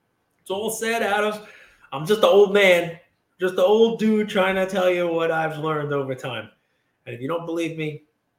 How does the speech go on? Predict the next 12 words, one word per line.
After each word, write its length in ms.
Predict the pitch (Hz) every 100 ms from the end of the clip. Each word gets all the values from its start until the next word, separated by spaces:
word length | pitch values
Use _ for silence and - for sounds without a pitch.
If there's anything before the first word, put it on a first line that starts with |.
| _ _ _ 123
one 220 | 127 165
day 220 | 151 147 147
I'll 220 | 135 131
bust 240 | 139 -
out 160 | 143 127
my 140 | 135
Drew 180 | 123 131
Bledsoe 380 | 123 110 - 107
collection 420 | - 113 110 123
for 120 | 110
you 180 | 110 113
guys, 680 | 113 113 117 120 - -